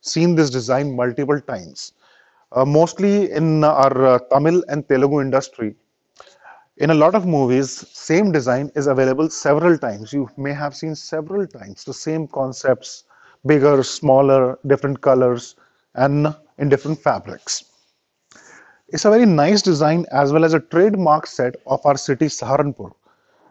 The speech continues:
because the same set is done in Shisham wood,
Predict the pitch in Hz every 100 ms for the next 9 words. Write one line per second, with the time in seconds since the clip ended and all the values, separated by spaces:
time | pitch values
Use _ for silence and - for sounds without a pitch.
0 | _ 135 143 151 143 156 139 - - 175
1 | 254 233 160 156 - 156 143 139 143 139
2 | - 151 - 175 170 190